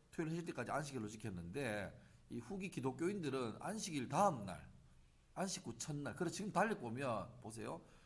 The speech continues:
월요일이 끝에 있습니까? 처음에 있습니까? 월요일이, 아, 아, 아니죠. 월요일 아니고 일요일이 처음에 있어요? 끝에 있어요? 우리가 생각하는 개념은 월, 화, 수, 목, 금,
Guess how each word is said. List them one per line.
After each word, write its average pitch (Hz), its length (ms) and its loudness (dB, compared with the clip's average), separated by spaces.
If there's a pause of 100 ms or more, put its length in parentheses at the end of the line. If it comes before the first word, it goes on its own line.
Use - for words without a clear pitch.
(220)
월요일이 143 720 4
끝에 - 260 0
있습니까? 98 880 0 (160)
처음에 185 240 0
있습니까? 85 380 -6 (1600)
월요일이, 180 720 0 (420)
아, 113 60 0
아, 98 360 0
아니죠. 98 220 -4
월요일 131 200 2
아니고 92 320 -4 (440)
일요일이 190 800 0 (580)
처음에 240 380 0
있어요? 110 300 0
끝에 113 300 -4
있어요? 87 260 -6 (760)
우리가 262 200 2
생각하는 190 380 2
개념은 127 380 0
월, 139 360 4
화, 185 180 2
수, 180 180 -2
목, 160 400 0
금, 196 300 2